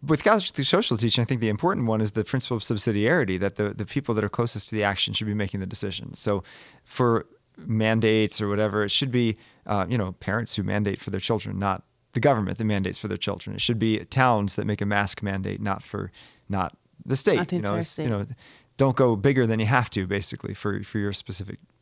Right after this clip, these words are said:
Speaker 1: issue that you're dealing with. But where, when an authority over steps its bounds and particularly infringes on human rights, because the one thing the church teaches clearly is that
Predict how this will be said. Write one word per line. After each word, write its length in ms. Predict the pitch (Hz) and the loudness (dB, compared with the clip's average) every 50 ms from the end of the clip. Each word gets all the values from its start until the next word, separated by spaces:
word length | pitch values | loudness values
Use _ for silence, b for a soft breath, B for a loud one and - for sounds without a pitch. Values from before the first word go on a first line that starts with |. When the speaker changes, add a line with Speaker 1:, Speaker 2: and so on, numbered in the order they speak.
| _ _ _ _ _ _ _ _ - | _ _ _ _ _ _ _ _ 0
Speaker 1:
issue 340 | 147 151 - - 101 92 90 | 0 2 2 2 0 0 -2
that 120 | 90 - | -4 -6
you're 80 | - 113 | -6 -4
dealing 340 | 110 120 131 131 110 98 98 | -2 -2 0 0 0 -2 -2
with. 280 | 98 92 92 - - _ _ B B B B B B B B B B B B | -6 -8 -10 -14 -18 _ _ B B B B B B B B B B B B
But 220 | 143 139 113 - 131 127 123 _ _ - | 4 4 2 0 -6 -18 -20 _ _ -16
where, 420 | 135 117 110 127 135 143 147 139 113 | -10 -2 2 4 4 6 6 4 4
when 420 | 117 107 135 139 151 156 147 - - | 2 2 4 4 4 2 0 0 0
an 300 | - 127 120 120 120 117 - | 0 2 2 4 2 2 0
authority 440 | 117 113 - 120 123 120 117 113 - | -2 -2 0 2 2 2 2 2 2
over 480 | 117 123 110 - 113 107 104 101 92 90 - - _ _ _ - | 0 0 0 2 0 2 0 0 -4 -8 -14 -20 _ _ _ -10
steps 500 | - - - - 120 123 - - - - - | -8 -4 -2 -2 -2 -2 -2 -4 -6 -4 -6
its 140 | 107 - - | -6 -6 -2
bounds 580 | - 110 104 110 127 160 190 208 - - - | 2 4 4 4 4 4 2 0 -2 -4 -4
and 140 | 110 101 - | -4 -6 -6
particularly 400 | - - 120 117 - 117 110 104 | -4 -6 -6 -4 -2 0 0 0
infringes 460 | 104 - - 123 120 120 113 107 98 | -2 -2 0 0 0 0 0 0 0
on 160 | 107 104 101 | -2 -2 -2
human 320 | 98 - 120 123 131 135 131 | -2 -2 0 0 0 0 0
rights, 260 | 127 131 151 151 - | 0 0 0 0 -2
because 320 | - 113 - 120 107 - B B B B B B B | -4 -2 -2 -2 -2 -2 B B B B B B B
the 80 | B | B
one 120 | 135 165 185 | 4 4 6
thing 120 | 165 123 | 4 4
the 100 | 117 117 | 4 2
church 340 | - - - 123 110 - - | 2 2 2 2 2 0 0
teaches 320 | - 127 113 - 101 - | 0 0 0 0 -2 -2
clearly 360 | - - 160 196 190 127 107 107 | -2 0 2 2 4 4 4 2
is 100 | 101 - | 2 2
that 200 | 113 107 101 | 2 0 0